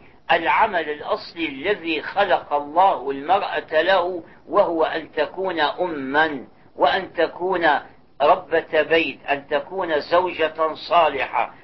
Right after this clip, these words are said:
وأن تكون أما صالحة. هذا العمل الأول، وهذا ما يمنع أن تكون عالمة. لا تظنوا أنني أدعو المرأة إلى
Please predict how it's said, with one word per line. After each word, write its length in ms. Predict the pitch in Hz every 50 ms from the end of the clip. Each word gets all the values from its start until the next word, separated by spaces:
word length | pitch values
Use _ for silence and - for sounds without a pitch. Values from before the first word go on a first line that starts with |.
| - -
وأن 320 | - 139 143 160 165 -
تكون 480 | - 160 147 - - 185 196 190 165 156
أما 520 | 151 139 - 190 196 196 180 165 156 156 143 - - -
صالحة. 540 | 165 160 147 143 127 117 - - 104 - - - - - -
هذا 240 | 143 165 180 165 160
العمل 440 | 151 147 131 160 180 185 160 151 147
الأول، 480 | 147 - - 165 160 139 123 110 110
وهذا 260 | 110 117 139 139 147 147
ما 180 | 156 160 170
يمنع 580 | 190 214 233 233 214 208 208 202 190 165 131 - - - - - -
أن 160 | 180 175 170 -
تكون 440 | 165 160 - - 180 180 175 165
عالمة. 1000 | 165 156 151 156 160 160 156 160 160 156 156 147 135 - - 147 143 139 135 131 123 123 123
لا 140 | 143 160 180
تظنوا 720 | - 175 175 160 - 175 196 208 208 190 180 160 143 117 - - - - - - 156
أنني 540 | 165 170 165 160 156 156 160 165 - 170 190
أدعو 440 | 185 - 170 151 151 147 135 110 - - - - _ _ -
المرأة 600 | 143 139 135 143 165 196 190 175 - 131 147 135
إلى 520 | - - 151 147 147 147 147 143 135 -